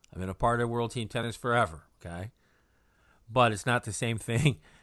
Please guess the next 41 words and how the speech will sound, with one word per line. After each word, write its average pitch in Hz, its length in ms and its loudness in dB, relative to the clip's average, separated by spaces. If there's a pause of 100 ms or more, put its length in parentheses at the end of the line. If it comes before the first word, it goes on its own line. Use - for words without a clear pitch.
(100)
as 107 300 -2
an 110 220 -4
A 113 160 -2
T 113 240 -6
P 117 440 -4
or 104 220 -4
W 107 460 -2
T 104 320 -6
A 104 180 -2
event 87 400 -6 (260)
for - 220 -6
a 104 80 2
lot 120 260 8
of 101 100 0
reasons. 90 420 -6
And 101 100 -4
if 98 140 -4
I 117 100 2
have 127 200 0
to 120 80 -4
explain 123 520 -2
even 113 220 -4
half 107 320 -2
of 131 80 -4
them, 143 200 0
you 117 120 -6
shouldn't 117 320 -6
be 110 260 -6 (300)
wagering 120 600 2
on 104 160 -2
tennis 107 380 -4
or 113 140 0
even 101 200 -4
commenting 113 680 -2
on 113 180 -2
it 120 60 -4
or 104 180 -2
pretending 113 460 -6
to - 180 -8
analyze 104 560 -4
it, 76 120 -14